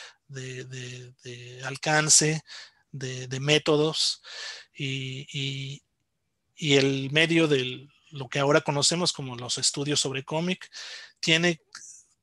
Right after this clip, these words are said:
o su, tuvo en algún momento una preocupación clara por definir qué era y por referirse a las,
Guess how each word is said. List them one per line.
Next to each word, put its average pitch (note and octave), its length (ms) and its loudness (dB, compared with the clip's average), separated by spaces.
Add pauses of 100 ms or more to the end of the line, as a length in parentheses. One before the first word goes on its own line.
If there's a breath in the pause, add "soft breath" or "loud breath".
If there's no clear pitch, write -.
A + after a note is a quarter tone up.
(580)
o D3+ 360 -4
su, D3+ 420 0
tuvo F3 280 8
en E3+ 100 4
algún D#3+ 260 0
momento E3+ 360 -2
una D#3+ 200 0
preocupación C#3+ 640 -4
clara D#3 340 4
por C3+ 260 -8
definir D3+ 520 -4
qué D3+ 160 2
era C#3+ 120 0
y D#3 60 -2
por B2+ 360 -12
referirse D#3 800 0
a D3 180 0
las, C#3 640 2